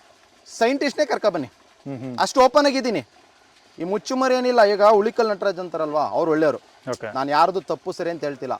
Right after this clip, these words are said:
Speaker 1: ಅವ್ರನ್ನೇ ಕರ್ಕೊಂಡು ಬಂದು ಯಾಕೆ ಬರ್ತಿದೆ ನನಗೆ
Speaker 2: ಹ್ಮ್, ಹ್ಮ್.
Speaker 1: ಚೆಕ್ ಮಾಡಿ.
Speaker 2: ಓಕೆ.
Speaker 1: ಅದ್ರಲ್ಲಿ ಏನು ತಪ್ಪೇನಿಲ್ಲ.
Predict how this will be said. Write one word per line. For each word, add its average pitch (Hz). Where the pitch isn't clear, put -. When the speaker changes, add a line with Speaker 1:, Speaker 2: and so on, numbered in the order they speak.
Speaker 1:
ಅವ್ರನ್ನೇ 311
ಕರ್ಕೊಂಡು 247
ಬಂದು 240
ಯಾಕೆ 214
ಬರ್ತಿದೆ 202
ನನಗೆ 170
Speaker 2:
ಹ್ಮ್, 131
ಹ್ಮ್. 123
Speaker 1:
ಚೆಕ್ 311
ಮಾಡಿ. 254
Speaker 2:
ಓಕೆ. -
Speaker 1:
ಅದ್ರಲ್ಲಿ 190
ಏನು 277
ತಪ್ಪೇನಿಲ್ಲ. 247